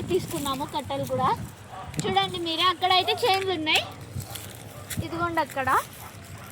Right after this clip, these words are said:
అక్కడైతే ఇంకా చైన్లు ఉన్నాయి, ఇంకా పక్కన కూడా చైన్లు ఉన్నాయి. మేమైతే ఈ రోజుతోటి ఇది చూడడానికి ఒకటి వచ్చినాం. ఇంకా లోపల పోతే చాలా ఉంది, పోవాలి, కానీ కట్టెలు అయితే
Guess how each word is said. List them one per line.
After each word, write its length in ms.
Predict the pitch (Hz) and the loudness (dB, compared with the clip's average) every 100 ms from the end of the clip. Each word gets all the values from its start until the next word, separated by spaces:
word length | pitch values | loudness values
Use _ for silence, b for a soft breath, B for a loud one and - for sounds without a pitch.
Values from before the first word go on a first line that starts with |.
| - - - - - - - - - | -12 -12 -8 -4 -4 -6 -12 -12 -10
అక్కడైతే 400 | - 370 370 381 427 | 0 6 6 6 4
ఇంకా 140 | 381 359 | 6 6
చైన్లు 280 | 339 349 349 | 6 2 0
ఉన్నాయి, 200 | 320 359 403 | 0 0 -2
ఇంకా 140 | 381 392 | 2 2
పక్కన 320 | 349 - 349 359 | 2 2 0 0
కూడా 160 | - 370 370 | 2 2 2
చైన్లు 280 | 403 330 320 302 | 0 -2 -2 -4
ఉన్నాయి. 240 | 302 494 - - - - | -4 -4 -6 -8 -8 -2
మేమైతే 420 | 349 381 381 427 480 | 2 2 0 0 -2
ఈ 40 | 415 | 2
రోజుతోటి 520 | 392 370 - 370 381 370 | 0 0 -4 -4 -4 -4
ఇది 260 | - - 330 392 | -6 -6 -4 -2
చూడడానికి 580 | 349 330 330 339 339 330 | 0 0 0 -2 -2 -4
ఒకటి 200 | - 339 | -2 -2
వచ్చినాం. 400 | - 571 - - - - - - - - - - - - - - | -2 -4 -4 -4 -6 -6 -6 -6 -8 -10 -12 -10 -6 -6 -4 -2
ఇంకా 180 | 415 427 | 4 8
లోపల 340 | 403 392 415 415 415 | 10 8 6 2 0
పోతే 180 | 381 480 494 | 0 0 4
చాలా 220 | 359 359 339 | 4 4 -2
ఉంది, 240 | 339 349 571 - - - - - - - - - - - - - - - - | -4 2 2 2 -10 -16 -14 -14 -12 -12 -10 -14 -12 -14 -14 -14 -12 -10 0
పోవాలి, 540 | 359 370 359 339 339 427 605 - - - - | 4 6 4 4 2 0 -2 -6 -14 -10 -4
కానీ 220 | 339 392 427 359 | -2 0 -2 -4
కట్టెలు 320 | 285 370 370 | -2 -2 -2
అయితే 160 | 349 | -2